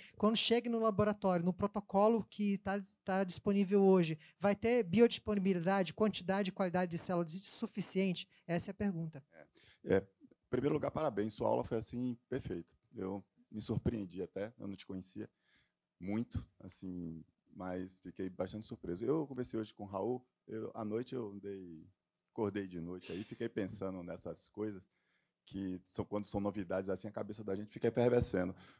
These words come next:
Speaker 2: Mas eu acho que, pelo que você mostrou, é, ele, a gente, a diversidade dos tratamentos e, e as técnicas são muito grandes e existe ainda muita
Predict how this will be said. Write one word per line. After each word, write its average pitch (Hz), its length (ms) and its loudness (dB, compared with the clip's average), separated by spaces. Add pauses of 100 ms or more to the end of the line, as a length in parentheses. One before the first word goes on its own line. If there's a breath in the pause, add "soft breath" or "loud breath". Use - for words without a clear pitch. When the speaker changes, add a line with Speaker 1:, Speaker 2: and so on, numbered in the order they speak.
Speaker 2:
Mas 143 200 -2
eu 160 120 4
acho 151 240 2
que, 143 200 -6
pelo 190 280 0
que 185 120 -2
você 139 260 -2
mostrou, 123 580 0 (520)
é, 104 520 4
ele, 135 280 -2
a 135 100 0
gente, 151 320 -2
a 147 80 2
diversidade 135 920 2
dos 110 240 -4
tratamentos 98 840 -4
e, 110 300 -4
e 110 160 -2
as 104 240 -2
técnicas 101 640 -2
são - 260 -4
muito 135 300 -2
grandes 110 600 -6
e 127 80 -2
existe 143 500 -4
ainda 139 300 -2
muita 160 640 0